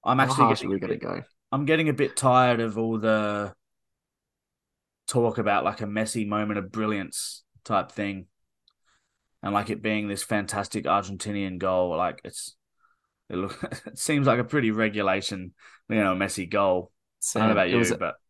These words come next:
Speaker 2: it was a message from God.
Speaker 1: Yeah, apparently.
Speaker 2: It was like a, a lightning bolt of inspiration.
Speaker 1: Mm.
Speaker 2: Do you not, do you not recognize greatness when you're faced with it?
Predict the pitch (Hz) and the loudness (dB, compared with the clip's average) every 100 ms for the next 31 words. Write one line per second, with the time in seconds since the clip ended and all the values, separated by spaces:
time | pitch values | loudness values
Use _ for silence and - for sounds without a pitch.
0 | - 123 120 117 131 139 143 - - 101 | 0 2 4 4 4 4 2 2 -2 -2
1 | 95 104 90 - - _ _ - _ - | 2 2 2 -4 -20 _ _ -20 _ 0
2 | 98 87 - 110 85 92 104 127 127 - | 2 2 4 4 4 2 2 4 2 0
3 | - - 113 117 127 - 135 117 110 110 | -6 0 4 8 8 6 2 2 2 2
4 | 107 107 113 - 101 113 - - - _ | -2 -6 -6 0 0 0 -4 -10 -14 _
5 | _ _ _ _ _ 101 107 107 101 95 | _ _ _ _ _ -2 2 2 0 -4
6 | 87 82 - - _ _ _ _ _ _ | -6 -10 -16 -20 _ _ _ _ _ _
7 | _ _ 156 220 202 - - 180 180 147 | _ _ 2 4 4 4 0 2 6 4
8 | 151 139 117 - 107 101 104 85 - 98 | 4 2 2 2 2 2 -2 -6 -4 -4
9 | 92 - 98 - 73 60 | -2 0 -2 -2 -4 -6